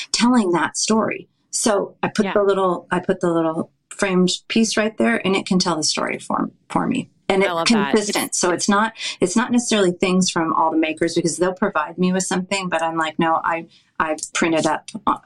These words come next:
Speaker 1: with our little logo on the top and announce it in our font, in our way."
Speaker 2: Yeah. So it
Speaker 1: Yeah.
Speaker 2: all matches. That's, I think that's such a good merchandising tip, because you want your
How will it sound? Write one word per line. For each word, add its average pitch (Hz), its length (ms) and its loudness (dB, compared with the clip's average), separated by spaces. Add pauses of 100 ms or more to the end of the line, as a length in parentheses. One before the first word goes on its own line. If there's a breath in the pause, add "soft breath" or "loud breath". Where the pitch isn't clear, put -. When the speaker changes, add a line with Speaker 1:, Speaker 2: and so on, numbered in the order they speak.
(140)
Speaker 1:
with 156 240 0
our 156 180 -2
little 156 180 2
logo - 280 0
on 175 140 0
the - 100 0
top - 440 -4
and - 160 2
announce - 440 -2
it - 180 -4
in 165 140 0
our 156 180 0
font, - 580 -4 (340)
in 170 160 2
our - 160 -4
way." - 280 -10
Speaker 2:
Yeah. - 160 -8 (300)
So - 60 -6
it - 40 0
Speaker 1:
Yeah. 254 60 2
Speaker 2:
all - 60 -8
matches. 156 280 -8
That's, 190 240 -4 (360 loud breath)
I 196 100 2
think 196 120 2
that's 202 180 0
such 190 160 0
a 185 60 2
good 170 540 0 (160)
merchandising 185 760 2
tip, 220 280 -2
because 156 680 0 (520 loud breath)
you 196 220 4
want 180 340 0
your 175 520 0